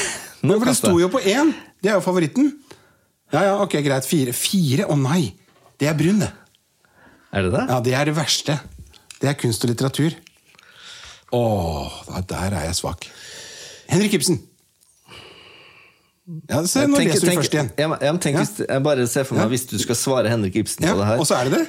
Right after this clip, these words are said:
Speaker 1: Hvilken verdenskjent
Speaker 2: <laughs>
Speaker 1: mus har en hund som husdyr?
Speaker 2: Det er jo Mickey Mus.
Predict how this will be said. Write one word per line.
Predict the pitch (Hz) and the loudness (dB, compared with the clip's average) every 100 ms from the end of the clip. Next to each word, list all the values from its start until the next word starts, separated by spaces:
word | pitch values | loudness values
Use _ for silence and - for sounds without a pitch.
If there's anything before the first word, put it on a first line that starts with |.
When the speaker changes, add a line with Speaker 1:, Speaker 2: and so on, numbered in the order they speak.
| - | -4
Speaker 1:
Hvilken | 156 160 117 151 170 | 0 0 2 0 2
verdenskjent | 156 113 104 101 135 135 156 - | 0 0 0 2 0 0 0 0
Speaker 2:
<laughs> | 139 | 0
Speaker 1:
mus | 151 160 226 - - - 151 - - - - | 2 4 4 2 0 0 -2 -4 -10 -8 -2
har | 135 135 | 0 2
en | 165 | 2
hund | 143 151 165 196 135 98 | 2 2 2 2 2 0
som | - 131 147 | 0 0 2
husdyr? | 180 151 - 160 185 - - _ _ _ _ _ _ _ _ _ _ _ _ - | 2 0 0 0 0 -2 -18 _ _ _ _ _ _ _ _ _ _ _ _ -6
Speaker 2:
Det | 131 | 0
er | 175 | 0
jo | |
Mickey | 104 - | 0 0
Mus. | 131 180 - | 2 2 0